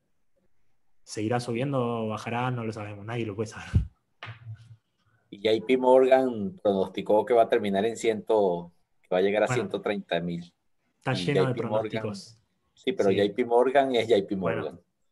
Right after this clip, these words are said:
Speaker 1: y bueno.
Speaker 2: <laughs> Eh,
Speaker 1: Cada
Speaker 2: aquí
Speaker 1: uno
Speaker 2: pregun-,
Speaker 1: el
Speaker 2: sí.
Speaker 1: riesgo que quiera correr.
Speaker 2: Claro, totalmente. María Alvarado pregunta, ¿el Bitcoin tiene riesgo? ¿Y cuáles podrían ser ese riesgo?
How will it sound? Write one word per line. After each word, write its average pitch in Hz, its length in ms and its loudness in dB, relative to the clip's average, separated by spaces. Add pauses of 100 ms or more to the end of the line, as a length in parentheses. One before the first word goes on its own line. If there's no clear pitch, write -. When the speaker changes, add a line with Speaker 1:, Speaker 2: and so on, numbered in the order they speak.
(320)
Speaker 1:
y 117 140 -8
bueno. 165 440 0
Speaker 2:
<laughs> - 60 -20 (800)
Eh, 117 120 8
Speaker 1:
Cada 110 320 8
Speaker 2:
aquí 110 60 6
Speaker 1:
uno 135 160 4
Speaker 2:
pregun-, 127 480 4 (200)
Speaker 1:
el - 80 -20
Speaker 2:
sí. 123 160 -4
Speaker 1:
riesgo 117 300 -4
que 104 120 -10
quiera 110 240 -4
correr. 104 400 -10 (400)
Speaker 2:
Claro, 95 440 6
totalmente. 87 680 -2
María 113 320 4
Alvarado 139 380 8
pregunta, 127 400 4
¿el 117 60 0
Bitcoin 127 340 2
tiene 131 260 2
riesgo? 117 560 0
¿Y 117 80 -12
cuáles 113 280 0
podrían 123 340 2
ser 113 160 2
ese 113 180 -4
riesgo? 92 500 -4